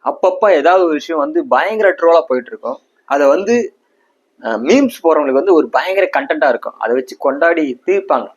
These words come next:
அதாவது மீம்ஸ்ல, ட்ரோல்ல சொல்றேன். அப்படிதான் ரீசென்ட்டா ஒரு விஷயம் பயங்கர ட்ரோலா போயிட்டு இருக்கு. அது ஒரு உச்ச நடிகருடைய ஒரு படத்தோடைய சிங்கிள் ட்ராக் த்ரீ ரிலீஸ் ஆச்சு. அது வேற எந்த படமும் இல்ல, நம்ம தளபதி நடிச்ச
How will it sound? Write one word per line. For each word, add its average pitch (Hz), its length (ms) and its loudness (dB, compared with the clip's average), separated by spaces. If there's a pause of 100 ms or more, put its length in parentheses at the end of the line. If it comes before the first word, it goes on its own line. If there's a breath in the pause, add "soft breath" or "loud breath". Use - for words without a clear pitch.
அதாவது 131 300 -2
மீம்ஸ்ல, 165 440 0 (200)
ட்ரோல்ல 180 340 2
சொல்றேன். 113 380 -10 (720 soft breath)
அப்படிதான் 196 520 2
ரீசென்ட்டா 180 520 2
ஒரு 156 160 2
விஷயம் 147 280 -6
பயங்கர 135 260 -2
ட்ரோலா 135 260 -2
போயிட்டு 120 240 -2
இருக்கு. 170 200 -2
அது 165 140 2
ஒரு 147 280 -2
உச்ச 127 280 -2
நடிகருடைய 147 580 0
ஒரு 117 180 -12 (400)
படத்தோடைய 143 500 2
சிங்கிள் 160 440 -2
ட்ராக் 135 300 -2 (580 soft breath)
த்ரீ 180 200 2
ரிலீஸ் 156 300 0
ஆச்சு. 120 260 -2 (360 loud breath)
அது 139 260 2
வேற 139 240 4
எந்த 151 220 -2
படமும் 160 280 -2
இல்ல, 131 180 0 (400 soft breath)
நம்ம 139 240 0
தளபதி 208 440 2
நடிச்ச 185 300 -4